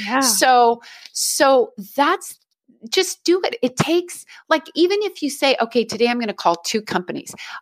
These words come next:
Speaker 2: I'm not kidding you. Right now, more than ever, companies are willing to work with people. If you've been laid off or if your,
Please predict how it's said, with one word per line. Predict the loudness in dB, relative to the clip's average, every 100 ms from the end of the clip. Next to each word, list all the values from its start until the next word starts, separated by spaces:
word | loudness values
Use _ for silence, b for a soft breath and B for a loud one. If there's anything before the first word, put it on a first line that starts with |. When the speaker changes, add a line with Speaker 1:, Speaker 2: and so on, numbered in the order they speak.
| _
Speaker 2:
I'm | 2 4
not | 2 2
kidding | -4 -2 0
you. | 0
Right | 2 2 2 0
now, | 0 0
more | 0 -2 0 0
than | 0 -4 2
ever, | 2 4 0 -2 -6
companies | -4 -2 -2 -2
are | -4
willing | -2 -2 -2 -4
to | -4
work | 0 0 -2
with | -6
people. | -6 -4 -4
If | -6 -6
you've | -8 -6
been | -6 -6 -8 B B
laid | 0 4 4 4
off | 4 4 0 -2
or | 0 2
if | 0
your, | -2 0 2